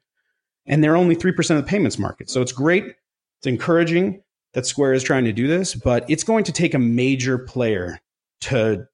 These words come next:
make the, to transform the technological barrier that exists right now between customers at retail who are willing to use crypto and retailers who are willing to accept crypto,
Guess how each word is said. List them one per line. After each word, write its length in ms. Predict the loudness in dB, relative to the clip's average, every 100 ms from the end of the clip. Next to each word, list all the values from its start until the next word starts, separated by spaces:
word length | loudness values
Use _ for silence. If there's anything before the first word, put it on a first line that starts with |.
| _ -8
make 760 | 0 2 4 4 2 -2 -10 -12 -4
the, 480 | 0 2 2 0 -4 _ _ _ _ _
to 120 | -6 -6
transform 800 | -4 -4 0 0 0 -2 0 0
the 60 |
technological 720 | 0 -4 -2 0 2 0 0 -2
barrier 260 | 0 0
that 100 | 0
exists 280 | -4 -6 -4
right 140 | -4 -4
now 120 | -4
between 400 | -4 -4 -4 -6
customers 720 | -4 -4 -2 0 0 0 -2
at 60 |
retail 400 | -4 -4 -2 -2
who 280 | -2 -2 0
are 140 | 0 0
willing 460 | 0 0 0 -2
to 120 | -2
use 400 | -4 -2 -4 -4
crypto 600 | -8 -8 -8 -4 -2 -4 -6 _ _ _ _ -4
and 300 | 0 2 2
retailers 640 | 0 0 0 2 0 0
who 120 | 0
are 60 | 0
willing 240 | 2 0
to 140 | -2
accept 400 | -4 -2 -2 -4
crypto, 500 | -4 -6 -4 -6 -6